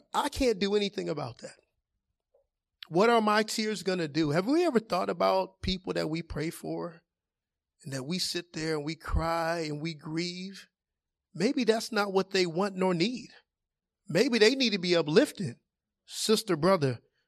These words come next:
I can't do anything, but God can do everything, man. Let's link hearts in prayer. It's not that I'm trying to be heartless. It's not that I'm not, I'm not trying to, uh, uh, understand what they're going through.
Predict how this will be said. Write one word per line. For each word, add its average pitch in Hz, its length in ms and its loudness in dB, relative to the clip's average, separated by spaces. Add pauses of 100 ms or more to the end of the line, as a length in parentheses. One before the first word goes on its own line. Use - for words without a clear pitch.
(140)
I 175 120 4
can't 160 260 2
do 135 140 2
anything, 156 420 2
but - 100 -6
God 185 260 2
can 147 100 -2
do 127 140 0
everything, 165 360 2
man. 135 160 0
Let's 190 160 0
link 170 200 2
hearts 180 340 6
in 135 100 -4
prayer. 220 400 0 (640)
It's - 180 6
not 262 240 8
that 240 100 8
I'm 226 80 6
trying 220 220 0
to 196 60 2
be 160 140 0
heartless. 202 540 0
It's 180 140 -8
not 214 180 -2
that 180 160 2
I'm 180 100 -2
not, 180 260 0 (220)
I'm 165 100 0
not 180 180 2
trying 185 300 0
to, 151 180 2
uh, 151 220 2
uh, 151 240 2
understand 180 680 0
what 170 120 -6
they're 156 140 -2
going 208 340 0
through. 147 260 -2